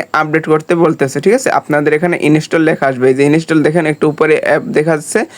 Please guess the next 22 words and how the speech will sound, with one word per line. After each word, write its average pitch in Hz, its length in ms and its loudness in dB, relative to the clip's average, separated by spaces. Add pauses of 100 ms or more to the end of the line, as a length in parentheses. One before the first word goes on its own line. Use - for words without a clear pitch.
(220)
এইভাবে 190 360 2
ইনস্টল 175 340 2
এখানেও 180 280 0
লেখা 165 280 0
থাকবে। 143 260 0
তো - 100 -2
ইনস্টল 156 320 0
উপরে 165 220 0
ক্লিক 147 260 -2
করবেন। 135 240 -2 (340)
তো - 80 2
ইনস্টল 185 400 0
হয়ে 160 440 2
যাওয়ার 156 260 2
পরে 165 200 0 (140)
ওপেন 151 300 0
লেখা 160 280 0
আসবে, 151 200 -2
এখানে 165 220 -2
ওপেনে 151 320 0
ক্লিক 156 260 -2
করে 190 180 0